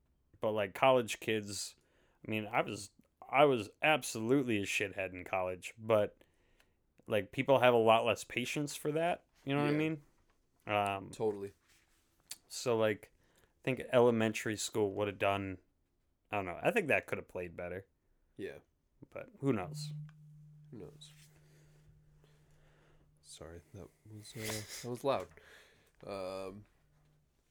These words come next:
Speaker 2: did you know the design of Archie the Scare Pig, the mascot of rival college Fear Tech, was loosely based on director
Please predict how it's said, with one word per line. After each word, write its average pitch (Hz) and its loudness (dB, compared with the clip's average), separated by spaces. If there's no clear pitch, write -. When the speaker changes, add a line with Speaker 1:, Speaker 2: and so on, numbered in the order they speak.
Speaker 2:
did 196 -6
you 226 -2
know 101 -2
the 127 2
design 127 4
of 110 2
Archie 143 2
the 175 2
Scare 156 2
Pig, 107 -8
the 107 -8
mascot 107 0
of 95 -6
rival 113 -2
college 110 0
Fear 117 -6
Tech, - -8
was 107 -2
loosely 170 0
based 110 0
on 110 0
director 160 0